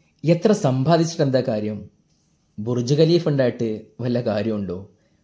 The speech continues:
മനുഷ്യത്വം വേണം. മനുഷ്യത്വം മരവിച്ചു കഴിഞ്ഞാൽ പിന്നെ അവരെ ബഹുമാനിക്കുന്നതിൽ അർത്ഥമില്ല. നമ്മൾ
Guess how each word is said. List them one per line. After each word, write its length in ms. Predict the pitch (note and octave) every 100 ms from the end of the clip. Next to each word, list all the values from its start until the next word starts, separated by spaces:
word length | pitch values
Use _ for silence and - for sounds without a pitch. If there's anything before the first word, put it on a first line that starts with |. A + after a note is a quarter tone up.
| _ -
മനുഷ്യത്വം 680 | A#2+ B2 C3 - - C#3+ A2+
വേണം. 260 | G2 F2+ - _ _ _ _ _ -
മനുഷ്യത്വം 680 | A#2+ C3 C#3+ D3+ E3 E3 D#3
മരവിച്ചു 480 | B2+ A#2+ B2+ C3 C#3+
കഴിഞ്ഞാൽ 420 | A2+ G2+ G2 F#2+ - _ _ _ _ -
പിന്നെ 380 | G#2 F#2+ G2+ G2+ G2 - _ _ _ -
അവരെ 340 | A2+ C3 D#3+
ബഹുമാനിക്കുന്നതിൽ 760 | A2+ G#2 A2+ A#2+ A#2+ B2+ B2+ A2+
അർത്ഥമില്ല. 460 | F#2 G2 A#2+ F2 D#2 - _ _ _ _ _ _ _ _ _ _ _ _
നമ്മൾ 340 | A#2 A2+ C#3+